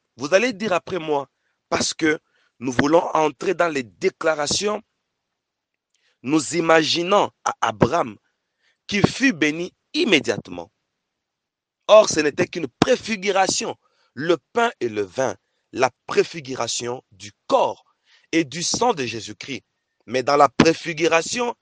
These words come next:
Abraham est béni. À combien plus forte raison, toi et moi, qui ne sommes plus dans la préfiguration, mais nous sommes en train de vivre la réalité du sacrifice de Jésus-Christ, son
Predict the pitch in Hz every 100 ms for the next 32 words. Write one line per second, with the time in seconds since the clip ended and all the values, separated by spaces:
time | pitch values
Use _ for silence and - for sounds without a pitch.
0 | _ 120 117 151 131 123 107 113 123 117
1 | _ _ _ _ _ _ _ 98 - 180
2 | 190 202 254 240 220 190 170 147 147 143
3 | 185 - 143 131 117 123 123 117 _ _
4 | _ _ - 180 156 - 196 160 131 -
5 | 208 143 120 - - - 131 120 104 -
6 | - 113 - _ _ 110 127 226 269 -
7 | _ _ _ - 110 - 185 160 156 147
8 | - 185 160 139 160 185 147 143 127 143
9 | 175 175 165 - 240 226 _ _ _ 101
10 | 160 - 190 175 - 180 294 - - 120
11 | 120 107 113 - 247 117 _ _ _ -
12 | 95 90